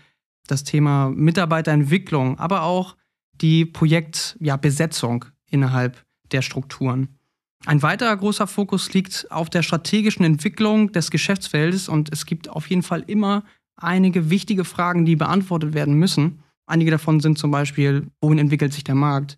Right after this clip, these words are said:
Wie wollen wir uns weiterentwickeln? Und was sind Themen der Zukunft?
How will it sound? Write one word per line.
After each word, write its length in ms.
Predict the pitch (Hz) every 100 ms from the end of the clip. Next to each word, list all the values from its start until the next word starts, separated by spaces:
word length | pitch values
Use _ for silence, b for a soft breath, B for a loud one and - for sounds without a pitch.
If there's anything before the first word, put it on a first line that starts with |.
| _
Wie 220 | - 170 160
wollen 260 | 170 151
wir 220 | 156 208
uns 180 | 165 147
weiterentwickeln? 800 | 147 143 143 143 139 143 139 135
Und 140 | 135 139
was 160 | 156
sind 260 | 170 156 151 B _
Themen 240 | - 175
der 120 | 160 151
Zukunft? 540 | - 190 139 127 -